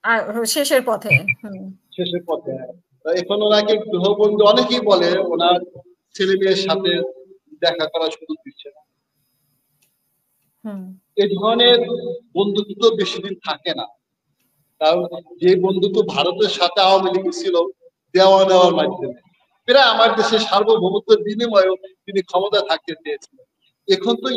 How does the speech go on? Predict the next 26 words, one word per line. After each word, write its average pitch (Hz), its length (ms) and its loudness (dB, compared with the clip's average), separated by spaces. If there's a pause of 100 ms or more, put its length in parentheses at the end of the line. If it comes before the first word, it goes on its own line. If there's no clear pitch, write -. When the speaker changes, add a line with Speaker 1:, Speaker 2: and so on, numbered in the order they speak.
Speaker 2:
ইন্ডিয়া 208 360 0
দেখবে 214 360 0
তুমি 190 280 -6
যেহেতু 208 380 0
ক্ষমতায় 190 540 0
নাই, 165 220 2 (380)
কবে 233 280 6
না 208 140 4
কবে 208 300 4
তুমি 196 240 0
ক্ষমতায় 185 540 2
আসো, 156 300 2 (960)
হ্যাঁ, 214 260 4 (440)
এই 214 140 4
জন্য - 240 -2 (160)
হয়তোবা 214 460 2 (420)
মার্কিন 196 400 0
যুক্তরাষ্ট্র 226 500 -2 (100)
যদি 208 240 0
pressure 190 460 -2 (120)
দেয়, 139 220 -2 (1080)
তাহলে 240 320 4
হয়তোবা 220 380 2
মার্কিন 202 360 0
যুক্তরাষ্ট্রের 196 560 -6
কথা - 280 0